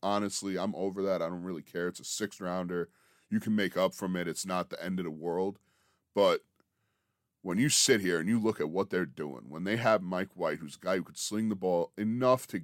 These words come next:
get you through games, I mean, let's be real.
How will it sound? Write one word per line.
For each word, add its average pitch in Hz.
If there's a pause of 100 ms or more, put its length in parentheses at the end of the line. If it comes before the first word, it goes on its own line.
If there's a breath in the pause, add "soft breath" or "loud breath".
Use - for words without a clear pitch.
(100)
get 120
you -
through 76
games, 78
I 82
mean, 92
let's 123
be 82
real. 78